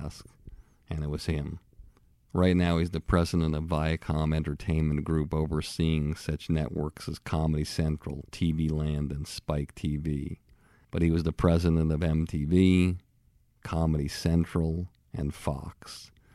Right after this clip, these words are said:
He's credited with bringing to M T V M T V News, The Real World, Road Rules, Beavis and Butthead, and the Video Music Awards and M T V Movie Awards.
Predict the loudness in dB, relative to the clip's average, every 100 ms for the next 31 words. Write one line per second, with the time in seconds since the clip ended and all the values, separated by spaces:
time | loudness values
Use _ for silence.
0 | -20 _ _ -2 -2 -2 -2 0 0 0
1 | 0 0 0 2 4 2 0 0 0 0
2 | -2 0 0 0 0 0 0 0 0 2
3 | 4 6 4 2 -2 -2 2 4 4 4
4 | 2 2 0 0 0 2 2 2 2 2
5 | 0 -4 -2 0 2 0 -2 -4 -2 -2
6 | 0 -2 0 -2 -6 _ _ _ _ _
7 | -2 0 2 4 4 4 4 4 2 -2
8 | -2 0 0 0 0 -4 -10 -12 -6 -2
9 | 0 -2 -2 -2 0 0 0 0 -2 0
10 | 0 0 -2 -2 -4 -4 -8 -12